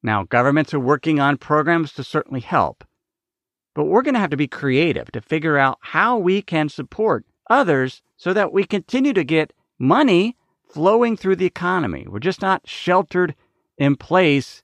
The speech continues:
not spending at all. And I, I just don't have an answer to that. We're gonna have to figure that out as we move forward to be creative, but just recognize we have a responsibility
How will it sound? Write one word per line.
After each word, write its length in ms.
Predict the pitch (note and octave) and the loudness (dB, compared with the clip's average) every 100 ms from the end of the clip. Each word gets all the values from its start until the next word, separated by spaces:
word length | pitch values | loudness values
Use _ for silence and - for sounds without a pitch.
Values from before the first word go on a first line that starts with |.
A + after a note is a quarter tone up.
| _ - | _ -2
not 360 | B2 D3 C#3 | 0 0 -2
spending 680 | - - C3 A#2+ A#2+ A#2 A2 _ _ _ | -12 -4 0 2 0 -2 -4 _ _ _
at 200 | F#2 E2+ | -2 -2
all. 300 | B1 - _ _ _ _ _ - | -4 -8 _ _ _ _ _ -8
And 100 | G2+ | 0
I, 200 | E3+ A#3 - _ - | 2 0 -4 _ -8
I 140 | E3 | -4
just 120 | F3 - | -4 -2
don't 140 | E3 | 0
have 120 | D3+ | 2
an 60 | B2+ | 0
answer 420 | C#3+ - E2+ - _ _ - | 0 -2 -8 -12 _ _ -8
to 80 | |
that. 320 | G2+ D2 - _ | -4 -2 -4 _
We're 80 | B2 | -6
gonna 160 | D3 D3+ | -2 0
have 140 | D3 | -2
to 140 | C#3 G#2 _ - | -4 -8 _ 0
figure 240 | F#3 F3+ | 2 2
that 180 | D#3 D#3 | 2 2
out 320 | F3 D3+ C3+ - _ _ _ C3+ | 4 2 0 -8 _ _ _ 0
as 440 | D#3+ F#3 F#3+ D#3 | 2 2 -2 -2
we 120 | D#3+ | -2
move 240 | D#3+ D#3 - | 0 -2 -2
forward 420 | G3 G#3 B2+ B2 | -2 0 0 -2
to 80 | B2+ | -4
be 160 | D#3+ | -4
creative, 500 | - E3+ G#3 F3 B2+ | -2 0 4 4 2
but 140 | C#3 - | -4 -6
just 220 | G#3+ - C#3 | -8 -10 -4
recognize 560 | F3 G#3 D3+ B2 - _ _ _ _ | -2 0 0 -2 -4 _ _ _ _
we 520 | B2+ E3 A#3 B3 A#3+ - _ _ _ _ | -4 0 0 0 -4 -10 _ _ _ _
have 260 | - F3+ | -2 0
a 80 | G3+ | 0
responsibility 1080 | F3+ - D#3 D3 - A#2+ C3+ A#2+ F2+ F2+ | -2 -4 -2 -2 -4 -4 -2 0 -2 -6